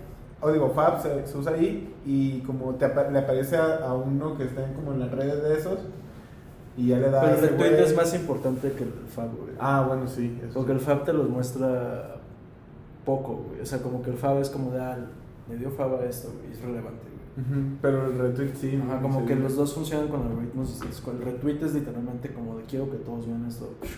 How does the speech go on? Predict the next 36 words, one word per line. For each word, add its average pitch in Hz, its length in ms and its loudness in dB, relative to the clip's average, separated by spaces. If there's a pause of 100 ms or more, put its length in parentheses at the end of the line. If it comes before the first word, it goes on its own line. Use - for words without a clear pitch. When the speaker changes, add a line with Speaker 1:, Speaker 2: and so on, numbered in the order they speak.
(400)
Speaker 1:
Sí. 135 340 2
Speaker 2:
Ya, 117 120 0
¿no? - 1120 -12
Lo, 117 80 -6 (280)
lo 113 120 -10
cuelgas. 120 500 -8 (400)
Speaker 1:
Y 127 360 0
yo 139 120 4
estaba 160 240 6
pensando 156 440 0
que 156 80 0
eso 156 160 -2
es 156 40 -4
un 170 120 0
poco 156 300 0
como, 123 400 -2 (680)
transmite 143 400 2
lo 185 160 6
que - 120 -4
quieres 165 260 4
decir, 160 560 0
pero 156 140 4
también 131 260 0
lo - 100 -4
que 143 80 -2
no 135 100 -2
puedes 151 300 4
decir 135 240 -2
y 139 60 -2
que 139 100 -2
otras 143 220 -2
personas 131 480 -2 (200)
digan 127 240 -2
por 120 200 -4
ti, 139 140 -2
¿no? 131 120 -2